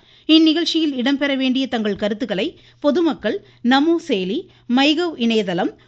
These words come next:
ஒன்று எட்டு பூஜ்ஜியம் பூஜ்ஜியம் ஒன்று ஒன்று ஏழு எட்டு பூஜ்ஜியம் பூஜ்ஜியம் என்ற தொலைபேசி எண் அல்லது ஒன்று ஒன்பது இரண்டு இரண்டு என்ற எண்ணில் குறுஞ்செய்திகளாகவும் வரும் இருபத்தி ஐந்தாம் தேதி வரை தெரிவிக்கலாம். இந்திய நிதி சந்தைகள்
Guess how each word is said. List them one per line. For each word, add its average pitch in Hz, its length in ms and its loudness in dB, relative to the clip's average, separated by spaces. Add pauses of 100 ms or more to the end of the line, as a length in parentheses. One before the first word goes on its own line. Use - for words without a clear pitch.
(100)
ஒன்று 359 500 2
எட்டு 285 340 -2
பூஜ்ஜியம் 269 440 -2
பூஜ்ஜியம் 254 480 0
ஒன்று 226 380 0
ஒன்று 220 320 0 (140)
ஏழு 262 420 2
எட்டு 208 340 -4
பூஜ்ஜியம் 247 460 -2
பூஜ்ஜியம் 233 340 -2
என்ற 190 280 -4
தொலைபேசி 226 580 -4
எண் 208 160 -2 (280)
அல்லது 208 380 -2 (300)
ஒன்று 339 460 2
ஒன்பது 240 480 -2
இரண்டு 269 480 0
இரண்டு 254 420 0
என்ற 202 240 -2
எண்ணில் 190 420 -4 (280)
குறுஞ்செய்திகளாகவும் 240 1160 0
வரும் 233 300 2
இருபத்தி 302 440 -2
ஐந்தாம் 226 420 -2
தேதி 202 220 -4
வரை 226 180 -4 (100)
தெரிவிக்கலாம். 190 600 -2 (1080)
இந்திய 285 460 4
நிதி 226 260 0
சந்தைகள் 202 520 -4